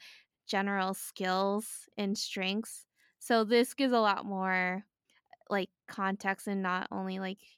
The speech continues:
I guess, like, Togashi's, like, h-, like, cultural and influences, but just in general, just, like, you know, it, it's a different way to look at it versus, like, "Oh, yeah, I've s-, there's always gonna be some people that just like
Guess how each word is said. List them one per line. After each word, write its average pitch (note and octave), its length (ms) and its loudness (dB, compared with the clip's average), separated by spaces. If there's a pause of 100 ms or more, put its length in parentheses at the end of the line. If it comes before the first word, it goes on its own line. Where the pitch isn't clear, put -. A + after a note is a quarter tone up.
I - 80 -6
guess, F#3 280 -6
like, G3 160 -8
Togashi's, F#3 960 -6 (360)
like, - 280 -8 (560)
h-, - 120 -10
like, G3+ 200 -2 (100)
cultural G#3 560 0
and G3 140 -2
influences, G3+ 920 -4
but F#3+ 160 -4
just - 220 -10
in G3 140 -2
general, F#3 560 -6
just, - 260 -14
like, F3+ 340 -12 (120)
you F4 100 0
know, A#3+ 260 4
it, G#3+ 180 2 (380)
it's B3+ 140 2
a C#4 100 6
different A#3 380 0
way G3+ 120 2
to F#3+ 100 0
look F#3 200 -4
at A3 160 0
it B3+ 260 0 (220)
versus, G3+ 400 -6
like, F3+ 400 -8 (220)
"Oh, C#4+ 100 4
yeah, C4+ 360 6 (100)
I've B3+ 80 0
s-, - 180 -14
there's B3+ 260 2
always C#4+ 280 4
gonna C4+ 180 4
be C4 140 6
some B3+ 200 4
people A#3+ 340 4
that A#3 120 6
just B3 140 -4
like A3+ 160 0